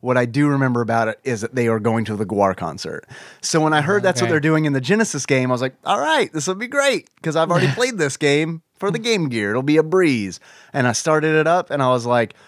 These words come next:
Speaker 1: "This police officer is beating the shit out of me, and I do not know
Speaker 2: <laughs>
Speaker 1: what to do."
Speaker 2: Mm-hmm.
Speaker 1: Um,
Speaker 2: This is as obtuse as Cool World.
Speaker 1: Yeah, yeah. Yeah, it, 'cause it's a similar kind of game.
Speaker 2: Mm-hmm.
Speaker 1: You're one hundred percent right. This is like Cool World, but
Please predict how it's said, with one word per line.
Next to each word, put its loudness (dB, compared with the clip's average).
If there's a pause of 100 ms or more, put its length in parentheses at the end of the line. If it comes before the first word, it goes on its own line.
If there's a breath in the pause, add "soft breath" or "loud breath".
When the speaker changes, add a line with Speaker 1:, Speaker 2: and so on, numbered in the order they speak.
(160 soft breath)
Speaker 1:
"This 0
police -2
officer 0
is -4
beating 0
the 2
shit 0
out 2
of -6
me, -4
and -4
I -2
do -2
not 0
know 2 (100)
Speaker 2:
<laughs> -20
Speaker 1:
what -4
to -6
do." -2
Speaker 2:
Mm-hmm. -4
Speaker 1:
Um, 2 (260 loud breath)
Speaker 2:
This 0
is 2
as 2
obtuse 0
as -4
Cool 0
World. -6 (220)
Speaker 1:
Yeah, 0 (120)
yeah. -4 (200)
Yeah, 2
it, 0
'cause 0
it's 2
a 2
similar 2
kind 2
of 2
game. 0
Speaker 2:
Mm-hmm. -4
Speaker 1:
You're 4
one 4
hundred 0
percent -2
right. -4
This 0
is -2
like 0
Cool 0
World, 4
but -4